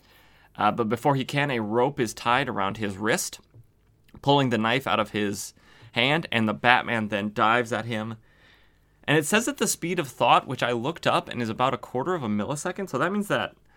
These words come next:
uh, Batman is very fast. Uh, he tackled, he tackled Clayface at the speed of thought.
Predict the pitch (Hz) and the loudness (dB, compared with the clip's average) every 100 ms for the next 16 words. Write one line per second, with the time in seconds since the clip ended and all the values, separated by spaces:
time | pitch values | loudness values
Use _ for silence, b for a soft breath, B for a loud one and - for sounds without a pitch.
0 | b b - 104 101 90 117 151 139 127 | b b 0 2 2 4 4 4 4 2
1 | 117 - 113 104 98 - - 123 147 - | 0 0 0 0 -2 -6 -2 -2 -2 2
2 | 127 110 - - - _ _ 76 104 104 | 4 4 -2 -14 -16 _ _ -8 -6 -6
3 | - 139 147 135 107 - 113 110 - 160 | -2 -2 0 -4 -6 -10 -12 -10 -8 -8
4 | - 151 120 - - 139 143 123 - 120 | -6 -6 -8 -8 -4 -2 -2 -4 -6 -8
5 | - - 139 147 - - 123 - - | -6 -4 -4 -4 -6 0 2 0 -6